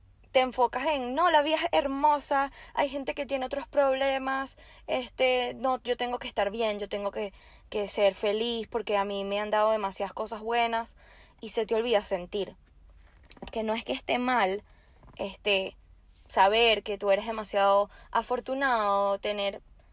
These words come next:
¿sabes? Esa gratitud con la vida por las cosas buenas que tienes, y no está mal tampoco querer salir adelante, pero se vuelve tóxico este positivismo cuando tú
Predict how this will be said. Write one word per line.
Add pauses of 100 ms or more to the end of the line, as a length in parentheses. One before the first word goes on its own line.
(120)
¿sabes?
Esa
gratitud
con
la
vida
por
las
cosas
buenas
que
tienes, (480)
y
no
está
mal
tampoco (720)
querer
salir
adelante, (260)
pero (160)
se
vuelve
tóxico
este
positivismo
cuando
tú